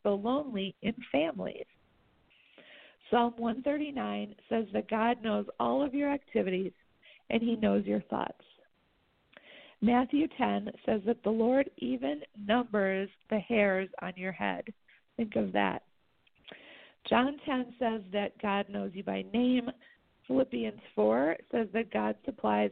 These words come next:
all our needs in Christ Jesus. And Hebrews two and chapter four state that God is able to empathize with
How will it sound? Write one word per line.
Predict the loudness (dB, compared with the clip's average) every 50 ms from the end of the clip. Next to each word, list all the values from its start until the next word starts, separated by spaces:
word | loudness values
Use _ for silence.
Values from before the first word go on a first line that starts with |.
| -2 -4
all | -2 0 0 0 -2 -2
our | -4 -4 -4 -6 -8 -6 -2
needs | 0 2 4 2 2 0 -4 -8 -8
in | -10 -10 -10
Christ | -4 0 0 2 2 0 -4 _
Jesus. | 0 0 0 2 2 2 2 0 -2 _ _ _ _ _ _ _ _ _ -20 -20 -20 -20 -20 -20 -20 -20 _ _ _
And | 2 2 2 0 -2 2
Hebrews | 2 2 4 4 4 4 4 4 2 -2 -8 _ -20 -16 -12 -2
two | 2 2 4 4 4 4 2
and | 2 -2 -4 0
chapter | 0 2 2 2 0 -4 -4 -4 0
four | 2 4 4 4 4 2 -2 -2 _
state | 0 0 2 0
that | -2 -4 -4 -2
God | -2 -2 0 2 2 0 0 -2 -4 -10 -14 -20 -20 -20 _ _
is | -2 -2 -2 -2 -2 0
able | 2 2 2 2 2 4 4 4 2 0 -2 _ _ -20 -8 -4
to | -4 -4 -2 -2
empathize | -4 -4 -2 -2 -2 -2 -2 -2 0 0 0 0 -2 -2 -4
with | -4 -4